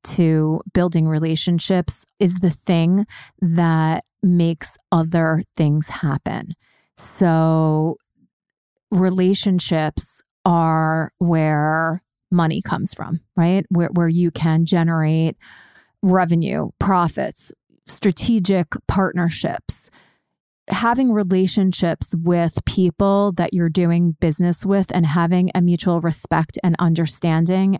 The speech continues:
and having an ability to express your, you know, frustrations, or some may say that frustration is a mask for anger. I don't know if I necessarily agree with that, but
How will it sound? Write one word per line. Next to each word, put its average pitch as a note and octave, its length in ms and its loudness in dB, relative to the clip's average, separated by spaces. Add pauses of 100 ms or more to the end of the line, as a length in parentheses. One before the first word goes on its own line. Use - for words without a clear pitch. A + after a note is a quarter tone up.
and E3+ 500 2 (600)
having G3 340 2
an F#3 100 2
ability F3 600 2
to E3 440 0
express - 920 -2
your, E3+ 720 2 (480)
you E3 100 2
know, D#3+ 80 0
frustrations, E3+ 1120 0
or E3 100 0
some E3+ 420 0
may E3+ 260 2
say D#3+ 260 0
that D#3+ 180 -2
frustration D#3+ 800 0
is D#3+ 460 0
a D#3 380 2
mask D3+ 480 0
for E3 400 0 (120)
anger. F#3 460 2 (480)
I - 100 0
don't F3+ 180 2
know F3 120 2
if E3+ 140 -2
I D#3+ 140 2
necessarily E3 720 0
agree E3 760 0
with F3 220 0
that, F3+ 340 0 (340)
but F3 280 2